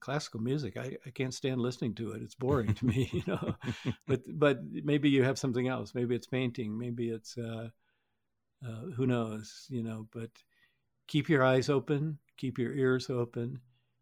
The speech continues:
Speaker 1: and intentionally live in awareness that we're not gonna,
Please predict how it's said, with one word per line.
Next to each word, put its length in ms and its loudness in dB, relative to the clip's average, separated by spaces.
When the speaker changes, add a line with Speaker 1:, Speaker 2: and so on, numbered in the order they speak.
Speaker 1:
and 160 2
intentionally 1040 2
live 520 8
in 180 2
awareness 600 2
that 120 -2
we're 120 0
not 180 -2
gonna, 320 -2